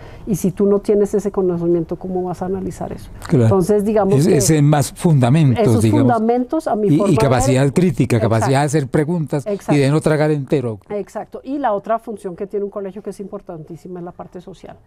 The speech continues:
Speaker 1: ¿sí?
Speaker 2: Mm.
Speaker 1: Es decir, la parte de interactuar, de poder
Speaker 2: Claro.
Speaker 1: hacer compromisos, de poder,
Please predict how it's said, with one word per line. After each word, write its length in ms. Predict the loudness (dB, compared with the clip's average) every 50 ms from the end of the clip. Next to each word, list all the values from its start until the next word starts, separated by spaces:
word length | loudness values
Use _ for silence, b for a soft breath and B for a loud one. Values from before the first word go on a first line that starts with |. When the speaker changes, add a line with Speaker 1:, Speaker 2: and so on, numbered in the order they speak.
| _ _ -4
Speaker 1:
¿sí? 60 | -2
Speaker 2:
Mm. 100 | 0 0 0
Speaker 1:
Es 80 | 0 0
decir, 260 | -2 -4 -4 -6 -8
la 80 | -8 -8
parte 320 | -8 -8 -8 -6 -6 -6
de 40 | -6
interactuar, 640 | -6 -6 -6 -6 -8 -8 -10 -6 -2 0 0 0 -2
de 100 | -4 -8
poder 200 | -8 -6 -2 0 0
Speaker 2:
Claro. 100 | 0 -2
Speaker 1:
hacer 160 | -4 -8 -10
compromisos, 720 | -10 -12 -10 -10 -8 -8 -6 -6 -6 -6 -8 -8 -10 -10
de 80 | -10
poder, 400 | -12 -10 -10 -10 -8 -8 -10 -10